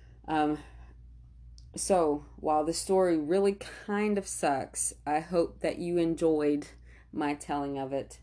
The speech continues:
and I hope that I made it kinda easy for you to understand, because it is quite complicated,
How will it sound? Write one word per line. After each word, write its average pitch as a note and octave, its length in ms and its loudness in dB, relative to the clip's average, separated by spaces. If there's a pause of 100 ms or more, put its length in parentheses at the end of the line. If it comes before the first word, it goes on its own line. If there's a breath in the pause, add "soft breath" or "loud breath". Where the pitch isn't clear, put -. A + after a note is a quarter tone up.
and D3 100 -4
I D3 60 -2
hope E3 340 -2 (540 loud breath)
that D#3 220 -2
I D#3 80 0
made D#3 220 2
it - 200 -2
kinda E3+ 220 -2
easy C#3+ 360 0
for D3 160 -4
you C#3 220 -2
to - 100 -4
understand, C3+ 600 -4
because D3 260 0
it D3 80 0
is C#3+ 160 0
quite C3 300 -4
complicated, B2+ 760 -8